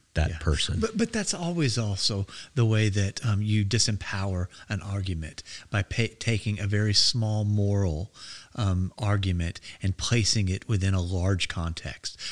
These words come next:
Speaker 2: Well, th-, he was doing this, X, Y, and Z.
Speaker 1: Mm-hmm.
Speaker 2: And that gets us out of having to look at a larger system of oppression or a larger system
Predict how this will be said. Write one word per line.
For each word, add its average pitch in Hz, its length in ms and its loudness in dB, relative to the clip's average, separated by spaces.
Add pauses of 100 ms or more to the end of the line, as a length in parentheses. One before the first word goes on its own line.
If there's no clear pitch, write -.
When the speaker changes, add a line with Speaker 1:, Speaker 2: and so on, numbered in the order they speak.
(120)
Speaker 2:
Well, 107 300 2 (480)
th-, 120 280 -6 (140)
he - 260 2
was 113 220 4
doing 104 300 2
this, 90 320 0
X, 107 200 -4
Y, 87 160 -2
and 85 120 -2
Z. 85 320 -4 (140)
Speaker 1:
Mm-hmm. 76 280 4
Speaker 2:
And 117 220 4
that 170 200 2
gets 208 220 0
us 180 160 2
out 123 180 0
of 110 80 -2
having 117 360 0
to - 120 -8
look 107 300 0
at 110 100 -2
a 101 60 2
larger 110 480 0
system 90 640 0 (280)
of 101 120 -4
oppression 110 760 0
or 95 180 -2
a 90 60 0
larger 120 440 -2
system 101 500 4